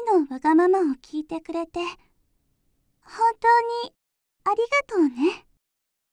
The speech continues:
来る前は、お兄ちゃんに、好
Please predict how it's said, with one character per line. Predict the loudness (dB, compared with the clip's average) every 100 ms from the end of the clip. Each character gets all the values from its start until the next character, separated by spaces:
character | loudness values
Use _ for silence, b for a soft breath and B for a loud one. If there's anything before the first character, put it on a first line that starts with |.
| _ _ _ _ _ _ _ _ _ _ _ _ _ _ -14
来 | -4
る | 0 0
前 | 0 -2 -2
は、 | -4 -8 -10 -18 _ _ _ _ _ _ _ _ _ _ _ 4
お | 4
兄 | 4 -4 -4
ち |
ゃ | 0 4
ん |
に、 | 4 2 -2 _ _ _ _ _ _ _ _ _
好 | _